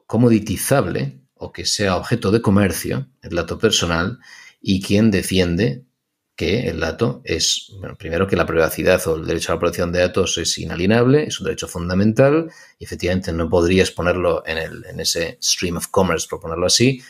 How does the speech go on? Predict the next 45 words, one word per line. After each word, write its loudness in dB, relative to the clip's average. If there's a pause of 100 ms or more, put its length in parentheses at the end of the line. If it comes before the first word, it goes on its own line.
(100)
porque -10
entonces -4
perderías 2
el -6
control, 0
no -8
sabrías -2
qué -8
cadena -2
de -4
custodia -2
aplica, 2
etcétera, -6
¿no? -2
Como 0
de 0
hecho 2
ya 2
pasa, 0 (120)
¿no? 0
En, -2
en -8
un, -8
en -10
ciertos -8
entornos. -2 (680)
Entonces, 2 (640)
claro, 4
si 2
tú 4
aplicas 0
estos 0
dos 0
pilares -2
y -8
llevamos 0
un -2
poco 0
al -2
extremo -4
esta -4
idea -2
de -2
personal 0
agency 0